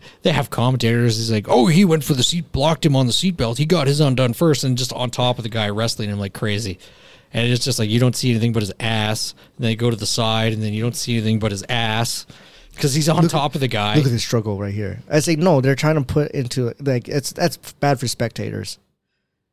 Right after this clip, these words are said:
Speaker 1: Yeah.
Speaker 2: What's crazy is that they got chess boxing, so they, they box each other.
Speaker 1: And then they gotta go do a chess move?
Speaker 2: No, no. Then the next round, they're playing chess.
Speaker 1: Yeah, it's fucking
Speaker 2: They're
Speaker 1: the, this
Speaker 2: like, YouTubers are doing that.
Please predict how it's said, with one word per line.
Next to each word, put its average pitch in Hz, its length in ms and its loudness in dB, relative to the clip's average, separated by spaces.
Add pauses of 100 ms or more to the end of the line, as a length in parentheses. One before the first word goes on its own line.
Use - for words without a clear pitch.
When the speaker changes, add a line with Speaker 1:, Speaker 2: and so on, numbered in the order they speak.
(280)
Speaker 1:
Yeah. 90 240 -6 (140)
Speaker 2:
What's 156 340 2
crazy 185 540 2
is 127 160 2
that 120 220 0 (200)
they 143 120 0
got 135 200 0 (240)
chess 139 300 -2
boxing, 156 540 -2
so 127 120 -4
they, 127 160 -2
they 120 280 -2
box 135 340 0
each 147 140 -2
other. 175 260 2 (880)
Speaker 1:
And 139 100 2
then 139 100 6
they 147 80 4
gotta 139 200 2
go 135 80 4
do 139 160 4
a 123 60 4
chess 127 300 0
move? 165 320 4 (320)
Speaker 2:
No, 170 220 6
no. 143 220 4
Then 165 340 4
the 165 80 4
next 156 380 0
round, 117 320 2 (100)
they're 123 80 -8
playing 131 220 0
chess. - 380 -6 (1500)
Speaker 1:
Yeah, 87 180 -12
it's - 100 -12
fucking - 320 -16 (340)
Speaker 2:
They're 131 140 0
Speaker 1:
the, 123 60 -8 (140)
this 147 120 -4
Speaker 2:
like, 175 140 4
YouTubers 262 560 4
are 156 60 2
doing 160 240 6
that. 131 220 2